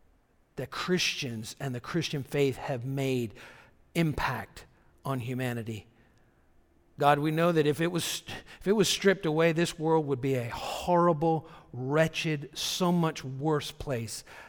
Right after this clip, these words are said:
than it is today. And we thank you for those faithful men and women that have gone before us. God, I spe-, just pray a special blessing on all those that have given so generously in the Valley family.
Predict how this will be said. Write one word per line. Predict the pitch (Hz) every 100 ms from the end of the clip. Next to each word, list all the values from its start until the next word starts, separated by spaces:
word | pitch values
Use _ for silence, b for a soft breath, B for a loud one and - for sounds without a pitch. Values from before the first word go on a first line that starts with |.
| -
than | 139 135
it | 135
is | 139 -
today. | 123 123 107 110 - b b b b _
And | -
we | 147 185
thank | 160 156 -
you | 131
for | -
those | 127 143 135
faithful | - 143 139 147
men | 131 135
and | 127 131
women | 131 127
that | 120
have | 120
gone | 123 120
before | 117 127 113
us. | 117 - - b b b b _
God, | 185 151
I | 156
spe-, | 151 - 143 143 160
just | 151 -
pray | - 151
a |
special | 139 - 156 -
blessing | 131 147 143 151
on | 143
all | 135 143 147
those | 151 147 143 B B
that | 139
have | 135
given | 143 151 143
so | 170 165
generously | 135 151 175 165 - 139 135
in |
the | 127
Valley | 127 131 123
family. | - 139 139 135 123